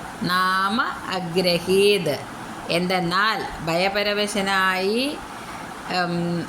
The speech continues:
ഹരിനാമകീർത്തനം ചെയ്-, ചെയ്തു. ഇതി പ്രഭോ ത്വത്പുരുഷ ബഭാഷിരേ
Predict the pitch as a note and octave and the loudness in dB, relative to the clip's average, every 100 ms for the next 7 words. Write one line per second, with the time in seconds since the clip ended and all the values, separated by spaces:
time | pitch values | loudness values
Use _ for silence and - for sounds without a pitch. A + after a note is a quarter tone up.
0 | - - - F3 F3+ G#3 A3 A3 A3 G#3 | -10 -10 -4 0 4 4 4 2 2 2
1 | F#3+ E3+ E3+ F#3+ B3+ B3 G3+ D#3+ D3+ - | 2 0 0 2 0 0 0 0 -4 -6
2 | E3+ E3+ E3+ D#3+ D3+ G3 F3 - - - | -4 2 2 2 2 2 2 -2 -8 -12
3 | - - - F#3+ G#3+ D4 - B3+ G#3+ G#3+ | -12 -12 -2 0 2 0 0 -2 0 0
4 | B3 - G#3+ G#3 - A3+ G#3+ A3+ G#3+ A#3 | 0 2 0 0 2 2 2 2 2 2
5 | C4 A#3 F#3+ G#3 G#3 G#3 F#3 D#3+ F#3+ | 0 0 2 2 2 2 2 4 4